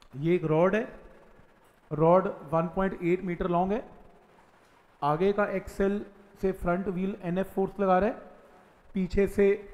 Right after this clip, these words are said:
एनबी force लग रही है और weight नीचे लग रहा है center of mass पे। Center of mass front wheel से, एनएफ़ का मतलब front wheel से कितनी दूरी पे, वन पॉइंट ज़ीरो फ़ाइव है, और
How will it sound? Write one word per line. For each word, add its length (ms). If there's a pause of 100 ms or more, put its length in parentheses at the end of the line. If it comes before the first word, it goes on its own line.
(200)
एनबी 260
force 320
लग 120
रही 160
है 160 (840)
और 160 (100)
weight 400 (640)
नीचे 380
लग 160
रहा 140
है 120
center 340
of 220
mass 280
पे। 200 (600)
Center 320
of 120
mass 320
front 380
wheel 180
से, 140
एनएफ़ 300
का 80
मतलब 220
front 260
wheel 220
से 140
कितनी 280
दूरी 220
पे, 140
वन 240
पॉइंट 200
ज़ीरो 140
फ़ाइव 300
है, 120 (760)
और 120